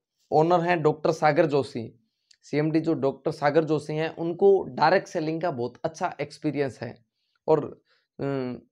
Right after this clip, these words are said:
इन्होंने अलग-अलग कंपनीज को, साढ़े चार सौ से ज़्यादा कंपनियों को सॉफ्टवेयर बना के दिए हैं।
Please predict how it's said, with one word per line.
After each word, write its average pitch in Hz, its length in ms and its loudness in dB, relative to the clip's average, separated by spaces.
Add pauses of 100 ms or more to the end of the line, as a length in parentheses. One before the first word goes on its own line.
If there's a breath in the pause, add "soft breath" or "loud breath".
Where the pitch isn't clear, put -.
इन्होंने 196 540 -2 (100)
अलग-अलग 190 380 4
कंपनीज 165 460 0
को, 175 140 -4
साढ़े 165 280 2
चार 170 200 0
सौ - 140 -12
से 151 160 -8
ज़्यादा 135 240 2
कंपनियों 143 380 -6
को 151 80 -4
सॉफ्टवेयर 165 460 2
बना 151 200 2
के 139 120 -4
दिए 127 220 -6
हैं। 143 200 -12